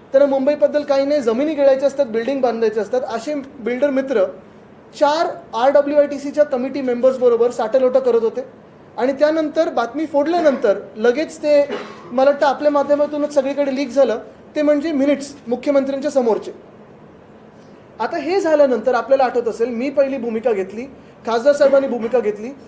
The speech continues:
की तिथे आम्ही जे मुख्यमंत्री, घटनाबाह्य मुख्यमंत्री सांगत होते की आम्ही क्लब हाऊस बांधू, पन्नास मेंबरशिप आरडब्ल्यूआयटीसी एक लाज म्हणून, ब्राईब म्हणून कदाचित मुख्यमंत्र्यांना देत होते.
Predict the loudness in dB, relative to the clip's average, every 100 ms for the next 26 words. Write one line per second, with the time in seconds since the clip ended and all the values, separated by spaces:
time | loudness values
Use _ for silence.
0 | -20 -16 -10 -10 -2 0 0 -2 -2 -4
1 | -4 -4 -2 -2 -2 -4 -4 -2 0 0
2 | 0 -2 -2 -2 -2 -6 -6 -4 -4 -4
3 | -6 -4 -4 -2 -2 0 0 0 -2 -2
4 | -6 -10 -20 -20 -6 -2 0 2 0 -4
5 | -18 -12 -2 2 2 0 -4 -8 -16 -18
6 | -4 0 2 2 0 -4 -6 -6 -6 -2
7 | 0 2 2 0 -2 -2 0 0 2 2
8 | 2 0 -4 -16 -4 2 2 0 -6 -2
9 | -2 -2 -4 -4 -2 0 0 -2